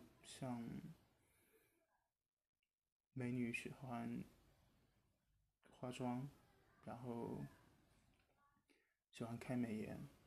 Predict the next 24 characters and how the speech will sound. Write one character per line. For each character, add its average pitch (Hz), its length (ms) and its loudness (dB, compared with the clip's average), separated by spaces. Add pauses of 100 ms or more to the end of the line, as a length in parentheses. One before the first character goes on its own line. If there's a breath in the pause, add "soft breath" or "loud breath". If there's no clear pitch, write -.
照 120 200 0
相， 120 320 0 (1040)
一 131 180 0
个 127 100 6
道 131 180 4
理 117 80 0
吧， 131 260 -8 (260)
就 123 160 -4
是 120 420 0 (1300 soft breath)
真 147 160 8
实 135 160 4
的 - 260 0 (200)
那 131 100 0
一 120 140 -2
面 123 360 0 (140)
反 117 140 0
而 120 240 -4
大 123 120 0
家 120 140 0
不 120 140 -6
愿 131 280 2
意 123 400 2 (300)
去 - 220 2
聊、 120 360 -2